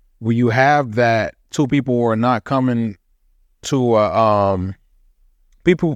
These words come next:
two people don't have a, a, a common goal of starting a family and being together for the rest of their life, it creates a, a toxic environment for the child they bring in.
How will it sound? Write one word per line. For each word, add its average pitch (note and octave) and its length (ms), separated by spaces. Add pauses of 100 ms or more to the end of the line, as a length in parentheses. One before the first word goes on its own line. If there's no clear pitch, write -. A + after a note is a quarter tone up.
two G3 120
people D#3 280
don't C3 260
have C3+ 220
a, G#2+ 260 (720)
a, G#2 200
a F#2+ 40
common C3 420
goal A2+ 460 (240)
of A2 80
starting A#2 280
a G#2+ 40
family A#2 360
and F#2+ 140
being A#2 160
together G#2+ 280
for A2 120
the G2+ 60
rest G#2+ 180
of F#2 80
their F#2+ 120
life, B2 360 (400)
it A#2+ 100
creates C3+ 360
a, G#2+ 340
a G#2 80
toxic B2+ 420
environment A#2 760
for B2 160
the A2+ 100
child E3+ 320
they G#2 100
bring F#2+ 300
in. F#2 240